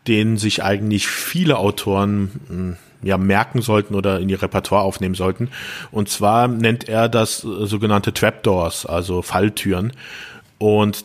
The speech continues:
das, äh, hat er auch schon im Vorfeld für jeden der großen Charaktere, bevor es überhaupt mit den Dreharbeiten losging,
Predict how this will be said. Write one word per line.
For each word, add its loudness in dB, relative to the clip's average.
das, -2
äh, -10
hat 2
er 0
auch 2
schon -2
im 0
Vorfeld 2
für -2
jeden 2
der 2
großen 0
Charaktere, 2
bevor -4
es -4
überhaupt -2
mit -4
den -2
Dreharbeiten 0
losging, 0